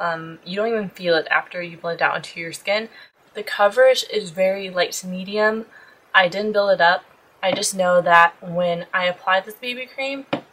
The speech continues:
it gave me, like, it got rid of, like, the dullness on my complexion,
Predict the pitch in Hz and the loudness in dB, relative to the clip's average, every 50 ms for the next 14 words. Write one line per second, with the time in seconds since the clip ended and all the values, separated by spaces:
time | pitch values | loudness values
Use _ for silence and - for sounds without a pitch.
0 | _ _ _ _ _ _ _ - _ _ _ _ 175 214 202 175 190 180 - 196 | _ _ _ _ _ _ _ -20 _ _ _ _ -4 -4 -4 -4 -6 -6 -6 -6
1 | 202 202 - 190 190 196 196 196 190 180 180 170 165 165 156 - - - _ _ | -6 -8 -10 -10 -8 -6 -4 -4 -2 0 2 2 2 2 -2 -6 -12 -20 _ _
2 | _ - 208 214 214 - - 190 190 202 208 208 202 185 175 - - 185 165 165 | _ -8 0 4 4 4 4 2 0 4 4 4 4 4 0 0 -6 -8 -4 0
3 | 156 151 165 175 185 196 220 214 - - _ 226 226 226 233 226 247 233 226 254 | 0 0 2 2 0 -2 -2 -4 -10 -12 _ -6 -4 -4 -4 -4 -8 -2 0 0
4 | 254 247 - - 277 269 269 269 269 | 0 0 -4 -6 -6 -6 -6 -8 -10